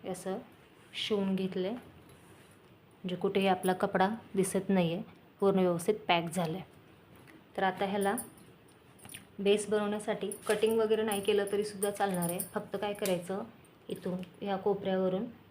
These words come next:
दीड इंचाची अशी मार्किंग करायची आणि अशी सरळ क्रॉसमध्ये ना अशी क्रॉस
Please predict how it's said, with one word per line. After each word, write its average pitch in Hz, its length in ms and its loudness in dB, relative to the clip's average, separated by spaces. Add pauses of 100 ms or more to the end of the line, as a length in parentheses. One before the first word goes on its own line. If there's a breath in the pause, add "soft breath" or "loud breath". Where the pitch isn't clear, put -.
(1160)
दीड 214 220 0
इंचाची 190 540 2
अशी 190 180 -6
मार्किंग 185 320 -2
करायची 175 480 -4
आणि 175 200 -2
अशी 175 180 -6
सरळ 175 280 -4
क्रॉसमध्ये 175 560 -6
ना 170 160 -4 (580)
अशी - 200 -10 (180)
क्रॉस 185 200 -8